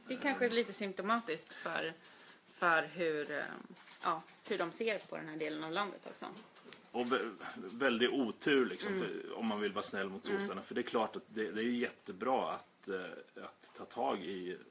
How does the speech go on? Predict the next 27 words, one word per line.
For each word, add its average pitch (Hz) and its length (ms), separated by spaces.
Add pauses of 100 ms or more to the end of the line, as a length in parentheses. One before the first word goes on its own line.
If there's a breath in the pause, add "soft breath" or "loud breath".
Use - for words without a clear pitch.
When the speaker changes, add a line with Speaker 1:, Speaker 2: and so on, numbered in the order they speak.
(160)
Speaker 2:
landsbygdsfrågorna. 95 1120 (640)
Och, - 60
eh, 85 220
s-, - 220
att 104 280
åka 92 320
ut - 180
på 104 80
en 92 180
Sverige-, 95 500
Speaker 1:
Mm. 247 200
Speaker 2:
eh, - 380
resa 113 420
är - 40
Speaker 1:
Mm. 151 180
Speaker 2:
också - 200
jättebra. 92 420
Speaker 1:
Mm. 208 260 (380 loud breath)
Speaker 2:
Ehm, 92 520 (500 loud breath)
så - 160
att - 400
det 101 80
här 104 60
kommer 101 280
ju 95 120
extremt 95 480
olägligt. 101 640